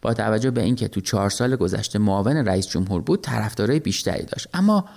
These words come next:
تو تمام این سال‌ها از ادامهٔ جنگ ویتنام به شدت حمایت کرده بود و همین موضوع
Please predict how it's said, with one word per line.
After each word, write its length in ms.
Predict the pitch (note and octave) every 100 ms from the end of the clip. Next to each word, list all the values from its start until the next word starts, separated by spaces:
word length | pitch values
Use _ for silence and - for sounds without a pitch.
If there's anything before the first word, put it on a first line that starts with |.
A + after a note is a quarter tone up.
| - - -
تو 100 | C#3
تمام 440 | B2+ B2 A#2+ D3+
این 140 | F3+ D#3+
سال‌ها 340 | - A#2 B2
از 120 | C#3+ -
ادامهٔ 340 | A2 G#2+ A#2+
جنگ 260 | B2+ C3 C#3+
ویتنام 580 | C#3 A2 G#2 G2 A#2 C3
به 80 |
شدت 400 | - G#2+ G2 B2
حمایت 340 | A#2+ G2+ F2+ F#2+
کرده 300 | - D#2+ D#2+
بود 180 | E2+ F#2+
و 40 |
همین 320 | G#2 A#2+ A#2
موضوع 420 | G#2 G2+ G2+ D#3+